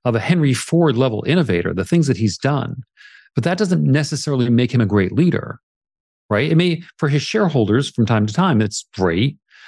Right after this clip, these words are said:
but great leaders, in my experience, are quieter. Great leaders, again, well, I,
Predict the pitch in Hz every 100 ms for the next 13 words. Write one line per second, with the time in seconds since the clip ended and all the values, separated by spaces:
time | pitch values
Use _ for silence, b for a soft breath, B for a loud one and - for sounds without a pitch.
0 | B - 139 - 190 214 214 175 220 190
1 | 135 139 127 131 202 202 - 175 160 123
2 | - 123 110 - 135 110 92 - - _
3 | _ _ _ _ _ _ 165 185 165 165
4 | 143 - - 143 120 107 95 110 113